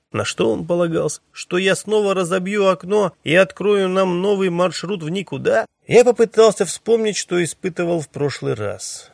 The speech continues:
Вспомнить всех, кого забрал у меня подвал, вся моя боль и тоска, весь голод и все отчаяние отложились тогда в моих ладонях, как откладываются соли в больных суставах.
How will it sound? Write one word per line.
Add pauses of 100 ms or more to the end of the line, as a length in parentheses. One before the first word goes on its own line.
Вспомнить
всех,
кого
забрал
у
меня
подвал,
вся
моя
боль
и
тоска, (120)
весь
голод
и
все
отчаяние
отложились
тогда
в
моих
ладонях, (300)
как
откладываются
соли
в
больных
суставах.